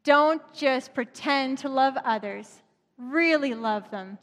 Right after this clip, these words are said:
Hate what is wrong. Hold tightly to what is good. Love each other with genuine affection and take delight in honoring each other. When God's people are in need,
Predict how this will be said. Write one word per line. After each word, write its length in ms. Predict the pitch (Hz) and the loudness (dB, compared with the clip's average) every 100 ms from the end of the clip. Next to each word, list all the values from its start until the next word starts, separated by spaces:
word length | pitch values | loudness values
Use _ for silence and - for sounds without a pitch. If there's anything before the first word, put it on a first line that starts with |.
| _ _ _ _ | _ _ _ _
Hate 460 | - 247 285 - | -4 -2 -2 -6
what 180 | 269 277 | -4 -4
is 260 | 320 311 - | -4 -8 -4
wrong. 480 | 262 214 202 202 208 _ | -2 0 -4 -10 -16 _
Hold 420 | _ - 285 277 254 - | _ 2 4 4 0 -18
tightly 500 | - 277 262 262 277 | -2 0 2 0 -8
to 180 | 269 294 | -6 -8
what 260 | 247 233 240 | -4 -2 -2
is 160 | 262 - | -6 -6
good. 260 | 196 175 - - _ _ _ _ _ - | -8 -8 -14 -20 _ _ _ _ _ -8
Love 340 | 247 269 285 | 4 6 6
each 240 | 320 302 294 | 2 -2 0
other 500 | 247 233 220 233 247 | 0 0 -8 -10 -10
with 240 | 240 233 - | -6 -6 -2
genuine 440 | 262 277 285 294 | -2 0 -2 -2
affection 680 | 311 262 220 - 208 190 208 _ _ _ - | -2 -2 -4 -8 -16 -14 -16 _ _ _ -6
and 240 | 247 240 | -4 -4
take 440 | - 302 302 311 | -6 0 0 -2
delight 480 | - 330 269 196 196 - _ - | -6 -2 0 0 -4 -14 _ -10
in 220 | 254 240 - | -10 -10 -4
honoring 480 | 254 254 247 220 208 | 0 0 -2 -6 -10
each 180 | 202 - | -12 -8
other. 400 | 202 190 214 208 _ _ _ _ _ _ _ | -8 -8 -14 -18 _ _ _ _ _ _ _
When 240 | 254 247 233 | -2 -2 2
God's 400 | 240 254 277 - | 2 4 2 -2
people 440 | 320 302 247 226 | -4 -2 -2 -4
are 280 | - 240 254 | -2 0 0
in 180 | 277 294 | 0 0
need, 380 | 269 208 202 | -2 -4 -10